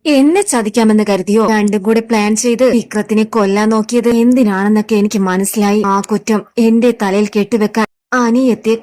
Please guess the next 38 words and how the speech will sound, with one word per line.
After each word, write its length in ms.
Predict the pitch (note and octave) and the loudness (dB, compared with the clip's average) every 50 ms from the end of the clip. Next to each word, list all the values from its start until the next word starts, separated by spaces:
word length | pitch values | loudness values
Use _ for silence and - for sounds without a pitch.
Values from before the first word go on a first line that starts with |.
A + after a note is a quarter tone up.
| - - | -4 -4
കല്യാണം 500 | G#3 G3+ G3 F#3+ G3 G3+ G#3 G#3+ A3 A3 | -4 -2 -2 0 0 0 0 0 0 0
കഴിച്ചു 300 | G#3+ A3 G#3 G#3 - - A#3+ | 0 0 -2 -2 -2 -4 -2
തരാമെന്ന് 400 | G#3+ G#3 G#3+ G#3+ G#3+ G#3+ G#3+ A3 A3 | -2 0 0 0 0 0 -2 -2 -2
പറഞ്ഞ് 260 | G#3+ G#3 G#3 G#3+ A3+ | -2 0 0 0 0
എന്റെയൊക്കെ 460 | A3 G#3 G#3 G#3 A3 A3 G#3+ A3 A3 | 2 0 0 0 0 0 -2 -4 -6
വാക്ക് 400 | G3 E3+ G3 G3 G3 G3+ G#3 A#3+ | -6 -2 -2 -2 -2 -2 -2 -2
കേട്ട് 260 | A3 A3+ A3 G#3+ A#3+ | -2 -2 -2 0 0
എനിക്കൊരു 480 | A#3 G3+ - C#4+ C#4+ C4+ - G#3+ G3 G3+ | -2 0 0 -2 -2 -2 -2 -2 0 0
അബദ്ധം 380 | G3+ F#3+ G#3+ A#3 - C#4+ B3+ G#3 | 0 -2 -2 -4 -4 -2 -2 -2
പറ്റിപ്പോയി. 480 | G3+ F#3+ - A3 A3 A3 G#3+ G#3 F#3+ - - | -2 -4 -6 -6 -4 -2 -2 -2 -4 -6 -8
അത് 100 | F3+ G3+ - | -8 -6 -6
പക്ഷേ 380 | G#3+ G#3 - - - A3+ G#3+ - | -6 -6 -4 -4 -2 -2 -2 -2
എന്റെ 240 | G#3 G3+ G3+ G3+ B3 | -2 -2 0 0 0
മകന്റെ 380 | A3+ G3+ F#3+ F3 G#3+ G#3+ A3 A3+ | 0 0 -2 -2 -2 0 0 0
ഇഷ്ടം 400 | G3+ G3 - - - A3+ G#3+ G#3 | 0 -2 -4 -4 -4 -4 -4 -4
സാധിച്ചു 520 | - - A3+ G#3+ G#3+ A3 A3 B3+ A#3+ - B3 | -4 -2 -2 0 0 -2 -2 -4 -6 -8 -6
കൊടുക്കാനായിരുന്നു, 840 | - G3+ F#3+ G3 - A#3 A#3 A3+ G3+ G3 G3+ G3+ G#3+ G#3+ G#3+ G#3+ - | -4 -4 -4 -2 -2 -2 0 0 0 0 0 0 0 0 0 0 -2
അല്ലാതെ 400 | G3+ G3 F#3+ G3 G3 F#3+ G#3 G#3 | -4 -4 -2 -2 -2 -2 -2 -2
വിക്രത്തിനെ 540 | F#3+ F3+ F#3+ F3 - G#3+ G#3+ G#3 A3 A3 A3+ | -2 -4 -6 -6 -6 -6 -6 -2 0 0 0
കൊല്ലാൻ 460 | G#3+ A3+ A#3+ G#3+ G#3 A3 A3 G#3 G3+ - | 0 0 -2 -2 0 0 -2 -2 -4 -2
ഞാൻ 280 | B3+ C4 C#4+ D#4 C#4 G#3+ | -2 0 0 0 0 -2
ആഗ്രഹിച്ചിരുന്നില്ല. 840 | F#3 F3+ F#3 F3 G3+ G#3+ G#3+ - - A3 G#3+ G#3 G#3+ G#3 G#3 G3+ G3+ | -2 -2 -4 -2 0 0 0 0 -2 -2 -2 -2 0 0 0 -2 0
ഞാൻ 180 | G#3 G3+ G3+ G#3+ G#3+ | 0 0 0 0 -2
പറഞ്ഞല്ലോ, 460 | A3+ G#3+ G#3 G#3+ A3 A#3+ A3 G3 F#3 F3+ | -2 -2 -2 0 0 0 0 0 -2 -2
എം 180 | G3 G3 G3 G3 | -2 -2 -2 0
എൽ 100 | G3 G#3+ | 0 -2
എ 40 | |
സ്ഥാനമൊന്നും 600 | G#3+ - - A3+ G#3 G#3+ A3 A3 A3 A3 A3+ G#3 - C#4+ | -2 -2 -4 -2 -2 0 0 0 2 2 0 0 0 -2
ഞാൻ 180 | D4+ D#4+ D4+ | -2 0 0
മോഹിച്ചിരുന്നില്ല." 720 | B3 G3+ F#3 G3 F#3+ G3+ - A#3+ A3 G#3+ G#3+ A3 G#3 G#3 G#3 | 0 0 0 -2 -4 -4 -4 -4 -2 0 0 0 0 0 -2
അന്നേരം 320 | - G3 G3 G3 G3 G3+ | -2 -2 -2 -2 -2 -2
ശ്രീകാന്ത് 540 | G3+ - G#3+ G3 F#3 - G3+ G3 F#3+ F#3 G#3 | -4 -4 -4 -4 -4 -4 -4 -4 -4 -4 -4
ചന്ദ്രശേഖരനെ 640 | G#3 F#3+ F3+ F#3 G3+ G3 - G#3 F#3 G3+ G3+ G#3 G3+ - | -4 -4 -4 -4 -4 -4 -4 -4 -2 -2 -2 -2 -2 -4
പറയുന്നുണ്ട്, 460 | G3+ F#3 F#3 F#3+ G3+ G#3 G#3 G#3 G#3+ | -4 -4 -4 -2 0 0 0 0 0
"എന്താ 320 | G#3+ - G#3+ A3+ A#3+ D4+ | -2 -2 -2 -2 -2 -2
വാസവ 420 | C#4+ A#3 G#3 G3 G3 - A#3+ A3 G#3+ | 0 0 -2 -2 -2 -2 -2 -2 0
ഇതൊക്കെ? 460 | G#3+ G#3 G#3+ G3+ - A3+ A3 - - - | 0 -2 -4 -4 -4 -4 -6 -4 -4 -2
ഏത് 260 | A3 A3 A3+ B3+ | -2 0 0 -2